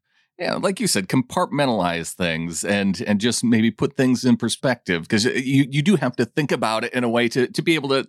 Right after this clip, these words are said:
you know, speak at least somewhat clearly on it. I, I don't know how well I'm doing with that right now, but, you know, I, I, I hear what you're saying, because after the game, and I, I know a lot of people felt this way,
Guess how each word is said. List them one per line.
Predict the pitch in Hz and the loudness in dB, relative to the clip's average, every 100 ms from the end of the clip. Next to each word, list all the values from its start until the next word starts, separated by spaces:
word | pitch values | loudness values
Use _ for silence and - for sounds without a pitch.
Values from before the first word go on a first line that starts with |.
| - | -8
you | 135 | -4
know, | 101 | -4
speak | - - 139 120 - | -4 0 0 0 -4
at | 117 87 | -4 -2
least | 113 104 - | 2 2 2
somewhat | 101 120 98 | 0 0 -2
clearly | - 85 87 82 | -2 -2 0 0
on | 80 92 | 0 0
it. | 98 | 0
I, | 87 92 | -2 -4
I | 95 | -4
don't | 95 95 | -4 -2
know | 95 | -2
how | 95 | 0
well | 90 92 92 | 0 0 -2
I'm | 87 | 0
doing | 92 87 | 0 0
with | 82 | -2
that | 87 | -2
right | 90 82 | -2 -2
now, | 123 120 | -2 -2
but, | 90 104 - - - - - | -2 -4 -6 -20 -20 -14 -4
you | 180 | -2
know, | 175 - - _ _ | -2 -4 -10 _ _
I, | 143 _ | -20 _
I, | 151 170 - | -6 -6 -4
I | 143 | -4
hear | 127 214 214 | -2 -2 0
what | 185 - | -2 0
you're | 131 | 0
saying, | - 131 95 85 | 0 0 0 -2
because | 95 - 113 101 98 98 87 - _ - | -4 -4 -4 -2 -2 -4 -8 -14 _ -8
after | 147 165 - | -6 -6 -6
the | 143 | -4
game, | 123 117 120 113 | 0 0 0 0
and | 139 | -2
I, | 139 | -2
I | 120 | -2
know | 135 143 | 0 0
a | |
lot | 107 117 123 | 0 0 -2
of | 104 | -2
people | 120 110 | -6 -6
felt | - 104 - | -2 -2 -2
this | 95 - | -6 -2
way, | 87 85 82 | -2 -2 -4